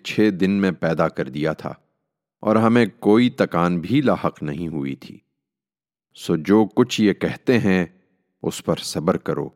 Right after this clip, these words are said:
اے پیغمبر، اور اپنے پروردگار کی حمد کے ساتھ اس کی تسبیح کرتے رہو۔ سورج کے نکلنے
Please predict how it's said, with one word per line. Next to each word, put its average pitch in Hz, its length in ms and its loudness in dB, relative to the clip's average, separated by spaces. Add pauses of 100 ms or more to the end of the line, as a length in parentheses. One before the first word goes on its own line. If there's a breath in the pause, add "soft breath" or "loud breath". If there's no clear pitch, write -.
(300)
اے 76 100 -4
پیغمبر، 76 520 -2 (800)
اور 92 140 4
اپنے 117 260 2
پروردگار 107 760 4
کی 110 260 -2
حمد - 360 -6
کے - 160 -4
ساتھ 98 480 2
اس - 140 -14
کی 78 180 -6
تسبیح 90 440 -4 (120)
کرتے - 360 -10
رہو۔ 73 260 -6 (880)
سورج 110 440 2
کے 95 160 -2
نکلنے 92 580 0